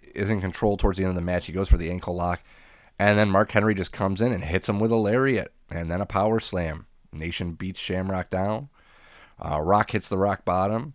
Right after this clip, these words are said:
Mark Henry counts three. Rock rips off Henry's Rocky Sucks shirt. And he has a Nation of Domination shirt on underneath. Good shit. I like this turn. I mean, it was weird. It didn't, I don't think it really paid off because Mark Henry hasn't been on T V much at all. But still,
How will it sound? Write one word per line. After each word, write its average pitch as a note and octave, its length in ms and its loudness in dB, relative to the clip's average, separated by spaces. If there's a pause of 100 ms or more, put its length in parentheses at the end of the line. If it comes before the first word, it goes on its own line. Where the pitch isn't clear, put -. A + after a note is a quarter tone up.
Mark F#2 220 -6
Henry F#2 280 -2
counts F2+ 360 -6
three. F#2+ 360 -6 (180)
Rock F#2+ 300 -2
rips F#2+ 220 -2
off F#2 180 0
Henry's F2+ 480 -6 (140)
Rocky E2 320 -6
Sucks - 280 0
shirt. G#2 280 -2 (420)
And E2 300 -2
he G#2 60 2
has F#2+ 140 2
a E2+ 60 -4
Nation G2+ 320 -2
of G2 80 -4
Domination G2+ 500 -2
shirt G2+ 240 -4
on F#2 140 -2
underneath. F#2 480 -6 (680)
Good D#3 200 4
shit. B2 320 2
I G2 120 4
like G#2 220 2
this G#2 180 -4
turn. G2+ 360 2
I G2 60 2
mean, G2+ 240 0
it B2+ 60 0
was B2 200 2
weird. B2 300 4
It G#2 80 2
didn't, A2 240 0
I G#2 60 2
don't A2 100 2
think A2+ 160 2
it - 20 0
really G2+ 160 0
paid F#2 220 -2
off F2+ 180 -2
because E2 220 -4
Mark F2 160 -6
Henry F2 220 -6
hasn't D#2+ 300 -6
been F2 120 -8
on D#2+ 120 -8
T D#2+ 180 -12
V D#2+ 160 -10
much F#2+ 340 -6
at E2 160 -4
all. G2 420 2 (720)
But D#3+ 220 6
still, G#2 580 4